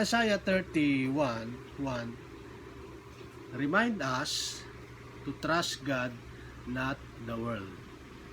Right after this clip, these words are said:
Ah, malinaw naman, no, na dyan sa verses natin na gustong-gusto ng Diyos na pagkatiwalaan siya, no? Na dapat natin pagkatiwalaan ng Diyos, hindi ang mundong ito, sapagkat,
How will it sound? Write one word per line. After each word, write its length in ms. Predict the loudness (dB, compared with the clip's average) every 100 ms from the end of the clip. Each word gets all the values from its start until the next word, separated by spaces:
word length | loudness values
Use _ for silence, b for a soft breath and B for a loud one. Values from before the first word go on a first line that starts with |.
| -16 -16 -12 -6
Ah, 800 | -2 0 0 0 0 0 0 -4 -6 -12 -12 -12 -12 -12 -12 -12 -12 -2
malinaw 480 | 2 4 6 6 6
naman, 320 | 6 6 6
no, 160 | 4 2
na 160 | 0 -2
dyan 140 | -2
sa 140 | -2 -2
verses 460 | -2 -4 -4 -6 -4
natin 460 | -6 -6 -8 -8
na 100 | -8 -8 -10 -12 -14 -14 -14 -14 -14 -14 -12 -6
gustong-gusto 480 | -4 0 0 0 2
ng 160 | 2 2
Diyos 220 | 0 -2
na 80 | -4
pagkatiwalaan 840 | -4 -4 -4 -4 -4 -4 -6 -6 -10
siya, 220 | -10 -12 -12
no? 100 | -12 -12 -12 -12 -12 -12 -12 -8 -6
Na 60 | 2
dapat 400 | 4 4 2 2
natin 320 | 2 2 0
pagkatiwalaan 800 | -2 0 0 2 2 2 0 0
ng 140 | 0 0
Diyos, 480 | -2 -6 -8 -8 -10 -14 -14 -14 -14 -14 -6
hindi 320 | -2 6 6
ang 160 | 6 4
mundong 420 | 4 4 4 2
ito, 220 | 0 -2
sapagkat, 560 | -4 -2 -4 -2 -4